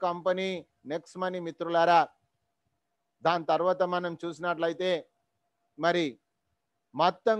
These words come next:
కూడా మీరు ఆన్‌లైన్ ద్వారా మన మొబైల్ ద్వారానే టీమ్ మేనేజ్‌మెంట్ చేయొచ్చు. ఏ కంపెనీ బాగుపడాలన్నా, కంపెనీలో ఉన్న టీం బాగుపడాలన్నా మీటింగ్స్, ట్రైనింగ్స్ ఉండాలి. అందుకే గతంలో మనము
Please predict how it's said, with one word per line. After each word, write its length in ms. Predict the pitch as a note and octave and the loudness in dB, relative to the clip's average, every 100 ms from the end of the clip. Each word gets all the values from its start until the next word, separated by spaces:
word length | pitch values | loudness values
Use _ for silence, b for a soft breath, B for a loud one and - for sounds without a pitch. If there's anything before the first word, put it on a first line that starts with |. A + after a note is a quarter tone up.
| G#3 | 2
కూడా 140 | G#3 | 0
మీరు 240 | F#3+ F#3+ F#3+ D#3+ | 0 0 0 2
ఆన్‌లైన్ 360 | F3+ G3+ G3 F#3+ F#3 | 0 0 -2 0 2
ద్వారా 280 | F3+ F#3 F3+ D3+ | 4 4 4 0
మన 160 | C#3+ D#3 D3+ | -6 -6 -4
మొబైల్ 320 | D3+ D#3+ F3+ E3+ | -4 0 0 0
ద్వారానే 340 | E3 D#3+ E3 | 0 -2 -4
టీమ్ 280 | D#3 D#3+ D#3+ D#3 | -8 -8 -6 -6
మేనేజ్‌మెంట్ 520 | D#3+ E3 D#3 E3 C#3+ | -4 -4 -6 -10 -4
చేయొచ్చు. 420 | D#3+ D#3+ D#3+ E3+ E3+ - _ _ _ _ _ _ _ _ _ _ _ _ _ | -2 -2 -4 -4 -6 -8 _ _ _ _ _ _ _ _ _ _ _ _ _
ఏ 120 | C#3 G3 | 0 0
కంపెనీ 440 | G3 F#3 F#3+ G3 | 2 0 0 -2
బాగుపడాలన్నా, 920 | G3 F3 F#3 F#3 F3+ F#3 F#3 F#3 F#3 F#3+ E3+ - _ - | 0 2 2 2 2 4 4 2 2 0 0 -8 _ -2
కంపెనీలో 500 | E3+ F3+ G#3 G3+ G3+ | -2 0 -2 2 2
ఉన్న 160 | G3 F#3+ | 2 0
టీం 260 | F3 F#3+ G3 | -2 -4 -2
బాగుపడాలన్నా 840 | F#3 F#3 F#3+ F3+ F#3 F3+ F3 F3+ G3 F3 - _ _ | 2 2 2 2 2 2 0 2 2 2 -4 _ _
మీటింగ్స్, 540 | C3+ D#3 G3 G#3+ G3+ G3+ F3+ | -8 -6 -4 -4 -4 -6 -4
ట్రైనింగ్స్ 400 | F3+ F3+ E3+ - | -4 -4 -8 -10
ఉండాలి. 300 | D#3 E3 E3 - _ _ _ _ _ _ | 2 4 4 0 _ _ _ _ _ _
అందుకే 340 | D#3 G3 G#3+ A3 | -4 -2 0 0
గతంలో 500 | F#3+ F#3+ G3 G3 F#3+ | 2 2 0 2 2
మనము 360 | F3+ F3+ F#3 F#3+ | 2 0 0 0